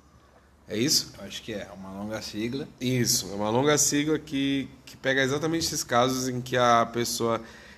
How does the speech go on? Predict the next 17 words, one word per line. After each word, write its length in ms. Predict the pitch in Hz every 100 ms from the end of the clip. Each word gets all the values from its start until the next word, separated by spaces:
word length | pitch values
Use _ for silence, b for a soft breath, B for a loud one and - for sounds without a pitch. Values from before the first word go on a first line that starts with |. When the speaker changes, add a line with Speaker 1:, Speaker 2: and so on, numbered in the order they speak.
| B
Speaker 1:
é 160 | - 107
presa 680 | - - 127 131 143 139 131
injustamente 720 | 131 131 123 120 107 113 113
por, 200 | - 101
por, 180 | 104 92 - _ - -
pelo 160 | 104 98
simples 280 | 110 101
fato 300 | - 101 -
do 260 | 110 107 101
racismo 440 | 92 92 90 110 104
estrutural 500 | - 98 98 107 107
existir, 680 | 107 117 - - 123 175
ela 140 | 156 117
vai 120 | 113
direto 320 | 110 110 107
pra 120 | -
cadeia, 520 | 107 113 104 110 131